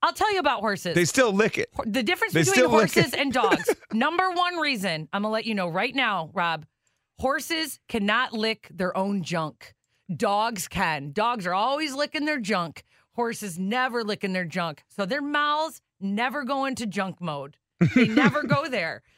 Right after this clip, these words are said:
Speaker 1: So they have, like, ma-, kinda clean mouths. And guess what horses are doing? Eating grass. Grass is like a, a, a, a, what is it? Natural cleaner. It's a natural cleaner for your teeth.
Speaker 2: Hmm.
Speaker 1: So dogs are disgusting.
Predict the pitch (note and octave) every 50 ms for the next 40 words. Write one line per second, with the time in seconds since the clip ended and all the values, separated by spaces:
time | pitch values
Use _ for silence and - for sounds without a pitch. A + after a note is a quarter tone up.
0 | _ _ _ - C#4+ C4 A#3+ D4 D#4 D#4 C#4+ D4+ D4+ B3 - - A3 A3+ A#3 C4
1 | D4 D#4 - - G#3 E3 - - - - D#4+ A4+ B4+ G#4+ E4+ E4 B3+ - E4 F4+
2 | F#4 G4 A4 A4 D#4 - - - C4+ B3+ A3 D4 D4 - E4+ E4 D4+ E4+ E4+ C4
3 | E4 D4 E4+ D#4+ D4 F#4 E4 B3+ G3 - - _ _ _ _ _ - A#3 B3 C#4
4 | C#4+ A3 A#3+ G#3+ F#3 F3 D#3 B2+ B2 - - - _ _ _ - F3 F#3 G#3+ B3+
5 | C#4 E4+ F#4 - A#3+ G#3+ F#3 G#3+ A3+ G#3+ - B3 A#3+ A#3+ - _ _ _ - -
6 | G#3 G3+ G3 F3 - - G#3 F#3+ F#3 F3+ E3 - _ _ _ _ _ _ _ -
7 | G#3 G3 F3+ F3+ F3 E3+ - - _ _ _ _ _ _ _ _ _ - A#3 A3
8 | A3+ F#3+ F#3+ D#3+ F#3+ G#3+ A#3 A#3+ B3 - - D#4 D#4+ B3+ - - E4+ D4+ C4+ A3+
9 | F#3+ E3+ E3 C3+ _ _ _ - F3+ - A#3+ A3+ A#3+ B3 B3+ B3 - D4+ B3 -
10 | - C#4 B3 A#3 A3+ - - A#3 A3 A3+ G#3 - - F#3+ E3+ D#3+ _ _ _ _
11 | _ _ _ - F3+ E3+ C3+ G#2 F#2+ - _ _ _ _ _ _ _ - A#3+ G#3+
12 | G#3+ G#3+ G#3 G3+ - F#3+ E3+ A#3 A#3+ C#4 F4 F#4+ C4+ G#3 A3 G#3+ G3+ A3 - -
13 | - F4+ F#4+ - - - E3 D3+ D3 D#3+ D#3